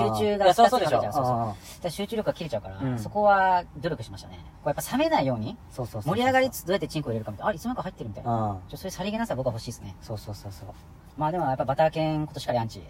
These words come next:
Speaker 2: 舐めますよ。
Speaker 1: そう。ね。
Speaker 2: もう行った瞬間すぐチンコ入れるから、グイッと。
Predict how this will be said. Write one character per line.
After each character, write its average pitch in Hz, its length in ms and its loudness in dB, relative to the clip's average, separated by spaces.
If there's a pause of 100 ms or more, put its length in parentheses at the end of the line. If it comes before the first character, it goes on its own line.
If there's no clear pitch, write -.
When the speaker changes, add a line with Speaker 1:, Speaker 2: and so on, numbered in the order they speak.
(380)
Speaker 2:
舐 139 100 0
め 139 60 2
ま 135 80 2
す 110 100 -8
よ。 95 60 -8 (560)
Speaker 1:
そ 117 60 -14
う。 104 40 -12
ね。 113 280 -4 (100)
Speaker 2:
も 120 120 -4
う 110 40 -6 (140)
行 151 80 -12
っ - 40 -10
た 196 60 -6
瞬 196 180 -6
間 180 180 -2
す - 140 -6
ぐ 185 80 -4
チ - 100 -10
ン 123 40 -6
コ 113 60 -8
入 104 80 -8
れ - 60 -12
る - 0 -
か - 60 -14
ら、 - 160 -14
グ - 60 -6
イ - 20 -8
ッ - 40 -14
と。 - 180 -6